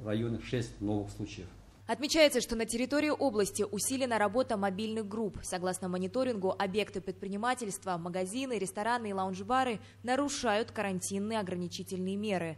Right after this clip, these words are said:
Speaker 2: в связи с чем наложены штрафы более чем на семьдесят четыре миллиона тенге.
Speaker 1: На объекты общественного питания составлено сто восемьдесят четыре протоколов на сумму двадцать шесть миллионов шестьсот пятнадцать тысяч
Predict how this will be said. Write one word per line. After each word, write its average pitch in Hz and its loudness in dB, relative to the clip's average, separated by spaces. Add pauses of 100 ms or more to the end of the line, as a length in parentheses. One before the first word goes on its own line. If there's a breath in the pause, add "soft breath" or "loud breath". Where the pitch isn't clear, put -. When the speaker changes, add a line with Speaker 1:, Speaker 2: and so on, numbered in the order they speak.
(140)
Speaker 2:
в - -12
связи 277 0
с 277 -2
чем 262 2
наложены 196 2
штрафы 262 6
более 220 6
чем 190 -2
на 190 0
семьдесят 226 -2
четыре 220 0
миллиона 180 4
тенге. 190 0 (240 loud breath)
Speaker 1:
На 123 4
объекты 127 4
общественного 117 -2
питания 113 0
составлено 107 -2 (120)
сто - -2
восемьдесят 113 -4
четыре - -8
протоколов 107 -4
на 101 -2
сумму 120 -2
двадцать 101 -2
шесть - -4
миллионов 107 0 (200)
шестьсот 120 -6
пятнадцать 107 -4
тысяч 120 -4